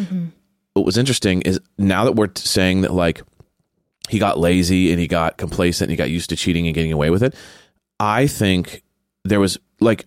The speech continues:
Speaker 2: when he's talking to Sheena about the cheating and she goes, "Was there anyone else?" He goes, "No." "Well, there actually was one more person." And she goes, "Was it someone we know?" And he goes, "Yeah, but I'm not gonna get into it." I think what happened there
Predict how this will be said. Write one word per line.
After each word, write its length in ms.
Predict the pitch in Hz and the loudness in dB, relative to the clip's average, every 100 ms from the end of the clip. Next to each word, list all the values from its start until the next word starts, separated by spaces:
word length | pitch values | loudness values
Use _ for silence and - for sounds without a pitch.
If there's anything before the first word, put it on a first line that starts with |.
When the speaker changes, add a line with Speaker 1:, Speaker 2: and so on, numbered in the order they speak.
| _ - | _ -4
Speaker 2:
when 160 | 101 | 0
he's 100 | 104 | 0
talking 320 | - 113 131 | 0 0 0
to 60 | 98 | -2
Sheena 460 | - 110 80 69 - _ _ _ _ - | -2 -2 -2 -4 -10 _ _ _ _ -8
about 260 | 90 80 78 | -2 -2 -2
the 60 | 82 | -4
cheating 420 | - 85 50 - _ _ _ _ _ _ - | -2 -2 -2 -8 _ _ _ _ _ _ -6
and 100 | 92 | -2
she 160 | 117 | 0
goes, 180 | 110 98 | 2 2
"Was 120 | 92 | 2
there 80 | 90 | 2
anyone 220 | 92 90 | 2 2
else?" 160 | 85 - | 0 0
He 60 | 82 | -2
goes, 140 | 73 | -2
"No." 240 | 69 65 - _ _ _ _ _ _ | -4 -4 -8 _ _ _ _ _ _
"Well, 260 | 95 101 104 | -2 2 4
there 140 | 101 | 2
actually 360 | 101 101 - 95 | 2 -2 0 0
was 260 | 85 85 80 | 2 0 0
one 180 | 80 76 | -4 -2
more 140 | 67 | -4
person." 500 | - 71 - 71 - - _ _ | -2 -4 -4 -8 -10 -14 _ _
And 100 | - | -10
she 80 | - | -4
goes, 340 | 82 69 - - - | -2 -2 -6 -18 -10
"Was 140 | 82 | -8
it 40 | 64 | -4
someone 320 | 90 80 78 | -2 -2 -2
we 100 | 78 | -2
know?" 220 | 71 76 | -2 -2
And 60 | 78 | -2
he 60 | |
goes, 240 | 76 71 76 | -2 -4 -4
"Yeah, 240 | 80 78 | -2 -2
but 100 | 71 | -2
I'm 60 | 71 | -6
not 120 | 73 | -6
gonna 100 | 76 | -8
get 100 | 69 69 | -6 -6
into 180 | 71 | -8
it." 80 | - _ _ _ _ - | -10 _ _ _ _ -10
I 60 | - | -4
think 120 | 95 | -2
what 80 | 90 | -2
happened 340 | 107 135 78 | -2 -2 -2
there 220 | 64 78 | -2 -6